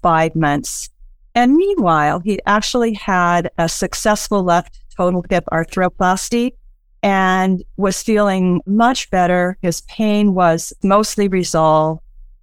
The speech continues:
He also had this kind of severe osteoarthritis and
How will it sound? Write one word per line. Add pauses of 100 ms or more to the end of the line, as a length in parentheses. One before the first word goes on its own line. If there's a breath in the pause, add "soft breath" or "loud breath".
He
also
had
this
kind
of
severe
osteoarthritis
and